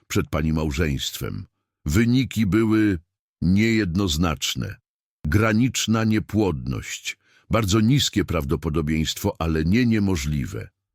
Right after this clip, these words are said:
Świat Laury zakręcił się. Adrian nigdy nie był całkowicie bezpłodny. Był prawie bezpłodny. A ona, ona była w ciąży.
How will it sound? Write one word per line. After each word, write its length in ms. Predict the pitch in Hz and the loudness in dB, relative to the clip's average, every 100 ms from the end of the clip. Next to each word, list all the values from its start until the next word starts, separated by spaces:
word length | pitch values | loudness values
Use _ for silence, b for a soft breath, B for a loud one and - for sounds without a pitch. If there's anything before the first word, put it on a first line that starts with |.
| _ - | _ -8
Świat 400 | - 113 101 101 | -2 0 0 0
Laury 440 | 110 113 107 104 | 2 2 2 0
zakręcił 680 | 85 90 - 82 67 - 62 | 0 -2 -2 -2 -2 -6 -8
się. 280 | - 55 - _ _ _ | -8 -10 -12 _ _ _
Adrian 640 | - 101 92 98 92 87 76 _ _ _ - | -2 0 0 2 0 -2 -4 _ _ _ 0
nigdy 380 | 104 95 90 | 2 2 2
nie 140 | 98 104 | 2 0
był 140 | 98 | 0
całkowicie 640 | 85 95 82 92 87 - | -2 -4 -2 -2 -2 -2
bezpłodny. 880 | 82 87 - - 87 76 57 64 57 B B B | -2 -2 -4 -2 -2 -2 -6 -6 -8 B B B
Był 180 | - - | 0 0
prawie 380 | 101 110 95 107 | 0 -2 0 0
bezpłodny. 920 | 80 110 - - 85 73 55 60 57 - _ _ _ | 2 0 -2 -4 -4 -4 -6 -10 -10 -14 _ _ _
A 140 | 85 98 - | -6 -6 -2
ona, 460 | 123 117 117 120 - _ _ - | 0 0 0 -4 -10 _ _ -4
ona 260 | 107 101 | 0 0
była 300 | 87 95 92 | 0 0 0
w 100 | 82 | -4
ciąży. 760 | - - 92 71 57 53 55 50 | -6 -2 -2 -2 -6 -10 -10 -12